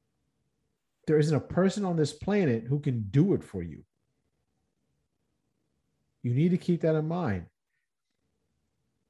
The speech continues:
You can get mentors, you can get coaches, and that's fine, but they won't do the work. That's not their job to do the work.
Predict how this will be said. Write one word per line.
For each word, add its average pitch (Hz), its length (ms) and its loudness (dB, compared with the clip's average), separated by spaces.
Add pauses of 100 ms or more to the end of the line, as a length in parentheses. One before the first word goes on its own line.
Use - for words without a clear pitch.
(460)
You 127 120 4
can 147 160 4
get 147 200 8
mentors, 120 480 4
you 113 80 -4
can 143 160 -4
get 139 200 -2
coaches, 135 420 -2
and 113 100 -4
that's 143 280 -6
fine, 165 300 -2
but 95 160 -4
they 123 100 4
won't 147 340 2
do 190 180 4
the 127 80 -2
work. 110 300 -2
That's - 160 -10
not 156 160 -4
their 104 140 2
job 143 340 -4
to - 80 -10
do 85 160 -8
the 80 100 -8
work. 78 220 -10